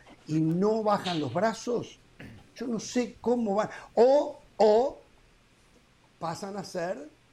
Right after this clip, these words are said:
Real Madrid y Barcelona también corporaciones, sociedades anónimas,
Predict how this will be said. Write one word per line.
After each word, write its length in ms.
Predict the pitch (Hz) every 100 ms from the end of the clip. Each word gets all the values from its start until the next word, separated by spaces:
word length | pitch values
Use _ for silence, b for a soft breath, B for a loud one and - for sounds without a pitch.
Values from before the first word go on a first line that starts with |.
| _ _
Real 360 | - 139 165 180
Madrid 340 | 180 170 175 180
y 80 | 170
Barcelona 760 | 175 170 - 196 190 190 226
también 580 | 190 156 147 156 185 240 - _ _ _ - -
corporaciones, 1080 | 175 165 175 139 113 160 165 165 165 160
sociedades 760 | - 127 - 135 156 160 151 -
anónimas, 920 | 131 151 175 170 170 160 160 160 156